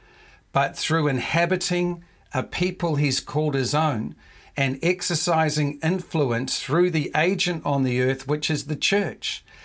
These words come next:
And so the church becomes the agent of God to expand his kingdom, bringing heaven to earth. And Jesus said, he gave two priorities there. He said, "Seek first, chase after,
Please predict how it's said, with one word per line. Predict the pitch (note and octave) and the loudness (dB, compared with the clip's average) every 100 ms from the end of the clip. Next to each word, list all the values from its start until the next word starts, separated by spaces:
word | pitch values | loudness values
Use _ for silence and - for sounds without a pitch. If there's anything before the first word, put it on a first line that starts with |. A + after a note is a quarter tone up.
| - - | -20 -2
And | D3 | -2
so | D3 E3 | 2 2
the | D3+ | 0
church | D3 - F3 G3+ - | 0 2 4 4 2
becomes | E3+ D#3 D#3 D3 A2 | -2 0 0 0 0
the | C3 C3 | -2 0
agent | D#3 F#3+ G#3 - A#2 C#3 - - _ _ - | 0 2 0 0 -2 -2 -8 -16 _ _ -4
of | C#3 A#2 G#2+ | -2 -2 0
God | D#3+ E3 - | 2 2 0
to | C#3+ C3 | -2 0
expand | B2+ - - D3+ E3+ F#3+ G3+ | 0 -2 -2 0 2 2 0
his | E3+ F3 - | 0 -2 -4
kingdom, | - F3 F#3+ E3+ A2 G#2+ - _ - - - - - | -4 -2 0 0 -2 -4 -8 _ -20 -20 -20 -20 -10
bringing | G#2 E3 F#3 F3 | 0 2 4 2
heaven | E3 - F3 F#3+ G3 F#3 E3+ - - | 0 0 0 2 0 0 -4 -10 -8
to | - D#3 - | -2 -2 0
earth. | F3 D3 C#3 D3+ - _ - - - - | 2 2 0 -6 -14 _ -20 -20 -16 -2
And | C#3+ C3+ | 0 2
Jesus | E3+ F3 E3+ D#3+ | 2 2 2 0
said, | - F3 D#3 D3 | 2 2 0 0
he | D3+ | 2
gave | E3 D3+ - | 2 2 0
two | G3 - | 0 0
priorities | - D3 C3 B2+ B2+ A#2 | -2 0 2 2 0 0
there. | C#3+ | 0
He | C#3+ | 0
said, | D3+ B2+ | 0 -2
"Seek | - F3+ F3+ - | 0 2 0 -2
first, | - - D3 F3+ - - | -8 0 2 2 0 -2
chase | - E3+ E3 | 0 2 2
after, | D3+ C#3 C3+ - D3+ | 0 0 0 -2 -2